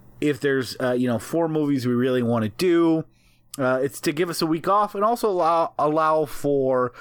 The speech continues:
the potential for more, uh, one-off episodes like our Best of twenty fifteen that we did last week or two weeks ago,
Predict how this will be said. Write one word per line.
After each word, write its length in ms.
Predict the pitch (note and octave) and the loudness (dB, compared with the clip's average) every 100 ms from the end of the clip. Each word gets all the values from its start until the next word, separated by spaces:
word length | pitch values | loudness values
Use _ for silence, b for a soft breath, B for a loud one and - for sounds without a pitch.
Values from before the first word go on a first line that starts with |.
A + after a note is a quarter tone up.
| B - | B -8
the 100 | B2+ | -6
potential 540 | C3 - D#3+ D#3 C#3 | -6 -4 -4 -2 -4
for 220 | - B2 | -2 -2
more, 600 | A#2+ A#2+ A#2+ A#2 A#2 A2 F#2 | 0 0 2 2 2 0 0
uh, 400 | G#2 G2+ F#2+ F2+ B B - | 0 0 0 -2 B B -4
one-off 400 | D#3+ G3 F#3+ - | -2 0 0 -2
episodes 420 | D#3+ D3 D3+ C3 | -6 -2 -4 -2
like 160 | C3+ A#2+ | -2 -2
our 140 | A#2 | -2
Best 320 | G2+ A#2+ - | -2 -4 -4
of 80 | A2+ | -6
twenty 240 | - A#2+ A2 | -4 -4 -2
fifteen 480 | A#2 - D3 C#3+ | -4 -4 -4 0
that 80 | C3 | 0
we 80 | A#2 | 0
did 160 | A#2 A2 | -2 0
last 340 | F#3 F3 - | 0 -2 -2
week 240 | E3 D3+ B2 | -2 -2 -2
or 40 | |
two 220 | G#2 D3+ D3 | -2 0 0
weeks 240 | C#3 - | 0 -2
ago, 320 | C3 C3 B2+ | -2 0 -2